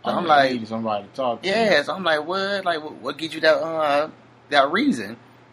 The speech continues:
Speaker 1: He's like, "Well, she, you know, she was,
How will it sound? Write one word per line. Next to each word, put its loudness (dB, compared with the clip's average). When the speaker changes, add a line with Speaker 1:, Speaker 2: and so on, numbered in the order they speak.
Speaker 1:
He's -4
like, 4
"Well, 0
she, -4
you -10
know, -6
she -6
was, -4